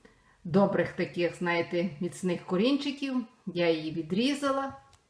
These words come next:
і також посадила в такий самий, в таку саму суміш. Саджу в такі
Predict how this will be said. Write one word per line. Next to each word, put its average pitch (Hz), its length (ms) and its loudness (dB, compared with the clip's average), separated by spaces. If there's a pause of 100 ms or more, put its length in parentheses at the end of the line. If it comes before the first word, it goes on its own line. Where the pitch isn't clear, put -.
(480)
і 254 60 -8
також 220 360 0
посадила 175 760 0 (720)
в - 40 -20
такий 180 380 0
самий, 180 600 0 (1400)
в - 60 -20
таку - 260 0
саму 165 320 0
суміш. 247 760 0 (360)
Саджу 453 320 2
в 196 80 2
такі 185 500 -2